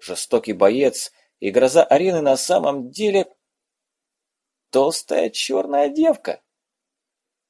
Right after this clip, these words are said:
Молодая афроамериканка. Она помрачнела. У меня, знаешь ли,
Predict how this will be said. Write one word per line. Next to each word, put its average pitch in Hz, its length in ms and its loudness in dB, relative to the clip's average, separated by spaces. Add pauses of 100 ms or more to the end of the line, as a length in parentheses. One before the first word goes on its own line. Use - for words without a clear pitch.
(160)
Молодая 135 1120 2
афроамериканка. 147 1400 0 (1000)
Она 127 320 -6
помрачнела. - 840 -4 (1040)
У - 80 -12
меня, 214 300 0
знаешь 214 480 -2
ли, 185 240 -2